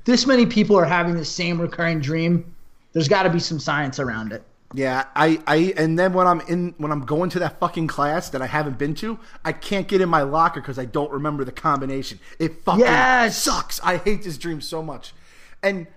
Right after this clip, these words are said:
Speaker 2: I can't get, all right, we're gonna go a little, little, little rated R here. Wet dreams are gone. I can't get wet dreams anymore either. So it's like the good dreams are gone, the bad dreams are here, and, like, why do dreams, I guess it's just life.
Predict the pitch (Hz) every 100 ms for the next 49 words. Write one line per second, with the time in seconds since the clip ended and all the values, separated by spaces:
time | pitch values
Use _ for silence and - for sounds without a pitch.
0 | - - - 247 - - - - - -
1 | - 117 113 - 147 190 185 175 160 156
2 | 113 - 180 185 185 170 170 170 165 160
3 | 160 165 143 120 - - - - - -
4 | - - 180 247 - 220 196 240 262 262
5 | 147 - 247 214 - 202 269 196 165 185
6 | 202 233 285 127 - - 202 190 214 196
7 | - - 156 190 294 175 160 143 147 143
8 | 143 175 151 139 180 240 175 165 139 120
9 | 123 123 170 147 143 147 143 139 - 147
10 | - 113 113 156 196 220 185 208 160 -
11 | - 135 151 160 135 156 131 135 160